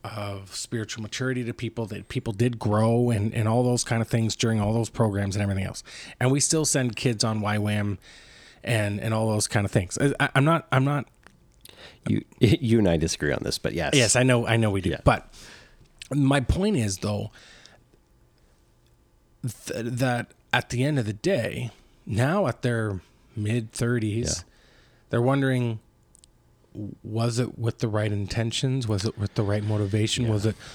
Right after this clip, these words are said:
Speaker 1: what was the benefit of it and all of that? And I think we've overcomplicated
Speaker 2: Mm-hmm.
Speaker 1: so many parts of Christianity, so many parts of the church.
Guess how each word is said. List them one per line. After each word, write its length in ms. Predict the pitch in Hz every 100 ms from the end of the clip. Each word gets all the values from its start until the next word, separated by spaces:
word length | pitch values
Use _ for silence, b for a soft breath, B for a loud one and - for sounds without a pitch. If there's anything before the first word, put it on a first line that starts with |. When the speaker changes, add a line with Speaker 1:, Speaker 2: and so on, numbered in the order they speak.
| B B
Speaker 1:
what 160 | 127 135
was 180 | 131 110
the 80 | 104
benefit 580 | - 101 107 - 120
of 240 | - 110 98
it 140 | 113
and 140 | - 101
all 200 | 120 160
of 80 |
that? 320 | 104 92 107 - B B B B B B B - -
And 100 | 135
I 60 |
think 260 | 131 170 -
we've 180 | 156 - -
overcomplicated 1500 | 127 131 175 - 127 123 127 131 - 110 101 98 113 147 - -
Speaker 2:
Mm-hmm. 240 | 80 80 78
Speaker 1:
so 560 | - - - 151 165
many 240 | 175 175 170
parts 420 | - 123 120 -
of 100 | 117
Christianity, 720 | - - - 110 120 131 147
so 240 | - 120
many 180 | 113 131
parts 360 | 135 - 104 -
of 80 | 117
the 80 |
church. 460 | 143 220 175 - -